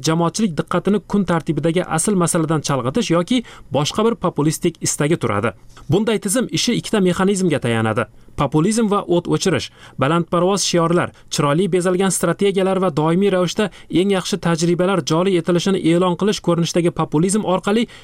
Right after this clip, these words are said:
ish qobiliyati va ishtiyoqi yo'qligini yashirishga harakat qiladi. Uning harakatsizligi tufayli yuzaga kelgan ba'zi hodisalar jamoatchilik ongini junbushga keltirib, ijtimoiy keskinlikni kuchaytirganda u o't o'chirish bilan shug'ullanishga majbur bo'ladi. Tizimning har qanday harakati boshqariladi va tepa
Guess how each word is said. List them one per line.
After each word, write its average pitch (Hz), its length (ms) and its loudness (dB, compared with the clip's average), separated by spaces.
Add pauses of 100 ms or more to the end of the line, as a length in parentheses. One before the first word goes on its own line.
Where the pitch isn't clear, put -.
(160)
ish - 100 -2 (100)
qobiliyati 175 480 0
va 190 140 0
ishtiyoqi 185 480 0
yo'qligini 180 360 2
yashirishga 156 460 -2
harakat 175 340 0
qiladi. 110 240 0 (400)
Uning 180 300 2
harakatsizligi 180 640 0
tufayli 175 320 0
yuzaga 180 280 2
kelgan 170 360 2
ba'zi 170 260 0
hodisalar 160 480 0 (320)
jamoatchilik 147 560 0
ongini 180 320 2
junbushga 175 400 0
keltirib, 147 320 0 (240)
ijtimoiy 170 480 0
keskinlikni 180 480 0
kuchaytirganda 165 720 0 (260)
u 214 160 2 (120)
o't 190 100 0 (100)
o'chirish 185 320 -4
bilan 180 160 4
shug'ullanishga 151 580 2
majbur 175 300 0
bo'ladi. 107 300 0 (380)
Tizimning 170 360 2
har 180 160 0
qanday 180 320 0
harakati 165 440 -2
boshqariladi 196 520 0
va 214 80 0
tepa 185 240 -2